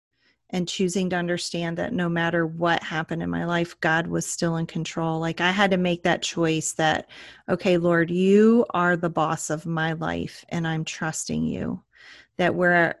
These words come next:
I am right now. And some of that, you ha-, I, I have to say, Betsy, some of that wa-,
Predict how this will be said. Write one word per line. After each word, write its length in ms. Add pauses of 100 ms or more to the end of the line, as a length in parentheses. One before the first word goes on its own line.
I 200
am 320
right 240
now. 340
And 180
some 260
of 120
that, 260
you 160
ha-, 140 (180)
I, 80 (180)
I 140
have 160 (220)
to 60
say, 500
Betsy, 480
some 240
of 60
that 300
wa-, 280